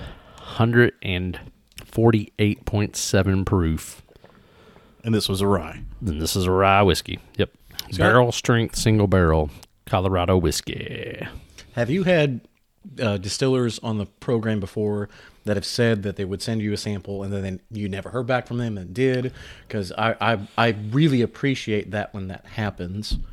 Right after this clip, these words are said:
Speaker 3: Um,
Speaker 1: So y-, I've never had anybody say, "Hey, Scott, I'm gonna send you something," and not send it.
Speaker 3: Yeah.
Speaker 1: No. I, I've had people that said they were gonna send me something, and it took 'em a really long time to send it.
Speaker 3: Mm.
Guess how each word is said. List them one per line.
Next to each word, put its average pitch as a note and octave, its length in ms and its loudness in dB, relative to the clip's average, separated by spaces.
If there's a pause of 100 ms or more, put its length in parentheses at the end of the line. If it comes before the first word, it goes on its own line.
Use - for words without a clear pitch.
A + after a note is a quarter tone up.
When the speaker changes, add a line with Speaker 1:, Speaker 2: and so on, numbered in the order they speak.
(400)
Speaker 3:
Um, E2+ 480 -8 (400)
Speaker 1:
So C3+ 140 4 (160)
y-, B2 200 -6 (120)
I've B2+ 200 4
never D#3 280 4
had A2+ 200 4
anybody F#2+ 600 2
say, F2 480 4 (160)
"Hey, B2 160 4
Scott, - 200 2
I'm G2+ 80 4
gonna E2+ 120 0
send G2 180 2
you E2+ 60 2
something," F2+ 280 2
and E2+ 160 4
not D#2+ 220 -4
send - 220 -8
it. - 100 -4 (320)
Speaker 3:
Yeah. F#2 160 -8 (220)
Speaker 1:
No. F2+ 240 0 (460)
I, - 400 0
I've B2 180 6
had A2+ 220 4
people A2 360 4
that F#2+ 140 0
said D#3+ 160 6
they C#3+ 100 8
were C3 60 6
gonna B2+ 120 4
send B2 200 4
me A#2 80 4
something, A2+ 380 2
and G2 100 4
it E2+ 100 -4
took - 160 2
'em E2+ 100 2
a E2 80 0
really G2+ 480 4
long F#2 300 0
time G2 260 -2
to A#2+ 80 0
send A#2+ 280 0
it. A#2 200 0
Speaker 3:
Mm. F#2 240 -2